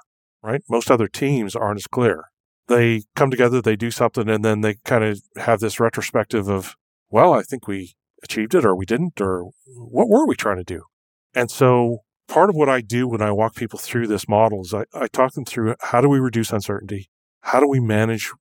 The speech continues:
vulnerability? How do we understand where it comes from and how to take steps to reduce it? How do we manage perceived outcomes, both in terms of having a shared understanding of what a good outcome looks like? Because, you know, I, I think about the seals example. If,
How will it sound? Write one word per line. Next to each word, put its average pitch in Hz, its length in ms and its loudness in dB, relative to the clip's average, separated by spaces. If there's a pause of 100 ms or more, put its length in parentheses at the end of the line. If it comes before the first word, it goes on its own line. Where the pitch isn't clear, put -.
vulnerability? 98 580 -2
How 110 140 0
do 104 60 -2
we 104 100 0
understand 101 380 -4
where 95 140 -10
it - 80 -16
comes 92 220 -12
from 92 240 -8
and 90 120 -10
how 95 100 -4
to 92 60 -6
take - 200 -10
steps - 240 -8
to 98 100 -10
reduce 90 360 -12
it? 101 100 -12 (400)
How 131 120 2
do 165 60 6
we 175 120 4
manage 117 380 0
perceived 107 340 -8
outcomes, - 520 -12 (440)
both 131 240 4
in 135 60 -2
terms 113 240 -2
of 104 60 -6
having 104 260 -4
a 87 60 -8
shared 127 460 2
understanding 113 520 0
of 104 60 -4
what 104 120 0
a 101 60 -8
good 101 160 -2
outcome 104 340 -2
looks 110 220 -8
like? 147 240 -4 (360)
Because, 123 440 2 (340)
you 135 60 -10
know, 113 80 0
I, 135 300 -2
I 117 40 -6
think 127 200 -6
about 120 120 -4
the - 60 -8
seals 185 340 0
example. 107 500 -4
If, 104 180 -6